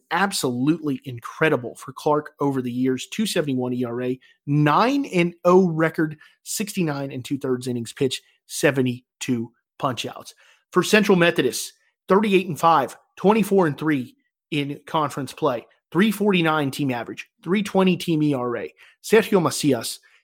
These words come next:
is hitting four thirteen with fifteen home runs and fifty R B Is. Logan Herring is hitting four oh six with eighteen home runs and forty-five R B Is. I have to mention Mason Schwellenbach because he can hit the ball really far,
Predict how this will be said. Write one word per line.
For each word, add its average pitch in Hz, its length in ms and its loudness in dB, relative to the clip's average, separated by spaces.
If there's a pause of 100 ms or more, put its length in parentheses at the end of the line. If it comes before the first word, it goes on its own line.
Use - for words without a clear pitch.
is 156 200 0
hitting 131 300 0 (340)
four 220 520 2
thirteen 165 720 -2
with 135 160 -12
fifteen 151 340 -4
home 131 220 -2
runs 127 300 -4 (100)
and 123 100 -10
fifty 127 320 -4
R 117 140 -4
B 123 140 -4
Is. 110 280 -6 (380)
Logan 165 380 2
Herring 156 500 2
is - 180 -8
hitting 139 220 0
four 165 300 0
oh 160 80 4
six - 380 -2
with 165 120 2
eighteen 190 420 0
home 127 240 -2
runs 107 360 -12 (160)
and 139 140 -2
forty-five 127 560 2
R 113 120 -2
B 101 140 -6 (120)
Is. - 140 -20 (280)
I 165 120 0
have 196 260 2
to 220 80 2
mention 175 500 2
Mason 151 340 -2
Schwellenbach 151 640 0
because 143 260 0
he 165 120 -2
can 156 160 -2
hit 196 240 0
the 175 60 -4
ball 127 300 2
really 131 320 -2
far, 185 440 4